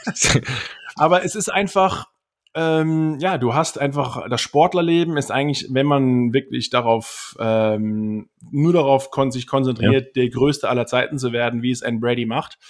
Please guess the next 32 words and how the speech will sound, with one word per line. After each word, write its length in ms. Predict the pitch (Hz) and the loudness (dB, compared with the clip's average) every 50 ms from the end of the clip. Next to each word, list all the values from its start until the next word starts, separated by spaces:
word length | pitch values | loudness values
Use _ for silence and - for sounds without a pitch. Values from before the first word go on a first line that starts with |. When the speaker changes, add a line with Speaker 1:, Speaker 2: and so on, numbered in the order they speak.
| - - - - - _ _ _ _ _ - | -20 -20 -20 -20 -20 _ _ _ _ _ -6
Speaker 2:
ist 120 | 175 180 | -6 -4
es 100 | 190 180 | -4 -4
ein 120 | 180 170 160 | -2 -2 -2
extrem 580 | 143 123 - - 143 123 135 165 180 185 175 | -4 -4 -6 -6 -4 -2 0 2 2 2 2
langweiliges 600 | 151 147 147 156 156 147 143 135 127 120 123 113 - | 2 2 2 0 0 0 0 -2 -2 -4 -6 -8 -6
Leben 360 | 120 113 120 127 143 170 165 | -6 -6 -6 -6 -6 -8 -8
und 240 | - 139 120 113 147 | -6 -6 -6 -2 -2
das, 380 | 160 175 - - - - - - | -2 -2 -4 -8 -12 -14 -12 -10
äh, 60 | 131 | -8
ein, 380 | 127 123 117 - 139 147 160 151 | -6 -6 -4 -2 -2 -2 -2 -4
zwei, 300 | - - 143 135 139 135 | -4 0 2 2 2 2
drei, 280 | 135 123 127 135 135 | 0 0 0 0 0
vier 240 | 127 - - 151 143 | -2 -2 -2 0 2
Jahre 300 | 135 131 127 127 127 120 | 2 2 2 2 0 -2
durchzuhalten, 800 | 120 139 156 147 - - 131 120 117 120 123 123 127 - 127 117 | 0 -2 -2 -2 -2 -2 -2 0 2 2 2 2 0 -2 -4 -4
ist 140 | 113 113 - | -4 -6 -4
eine 260 | - 135 151 156 156 | -2 -2 0 0 0
Sache. 400 | 147 151 147 139 143 139 135 135 - - - - - - | 0 0 0 2 0 0 -2 -2 -6 -14 -20 -20 -18 -12
Speaker 1:
Und 80 | 98 92 | -6 -2
dann 200 | 117 113 113 113 | 0 2 2 4
zwei, 260 | 113 113 113 110 110 | 4 4 4 2 2
Speaker 2:
Ähm, 220 | 113 110 110 110 | 2 2 0 0
Speaker 1:
zwei 200 | 107 - - 90 | -2 -4 -6 -4
Dek-, 160 | 85 - - - _ _ _ - | -4 -6 -8 -8 _ _ _ -18
Dek-, 240 | - - _ _ _ | -18 -18 _ _ _
Dekade, 360 | - 90 - 92 95 - 104 | -10 -6 -6 -6 -6 -6 -8
wie 60 | 87 85 | -8 -8
heißt 100 | 87 85 | -10 -10
das 60 | 85 | -8
auf 60 | - | -8
Deutsch? 340 | - - - - - - _ _ _ _ _ _ _ - | -8 -8 -8 -10 -14 -16 _ _ _ _ _ _ _ -6
Decades. 440 | 92 - 95 95 - - - - | -4 -2 -2 -4 -4 -8 -14 -20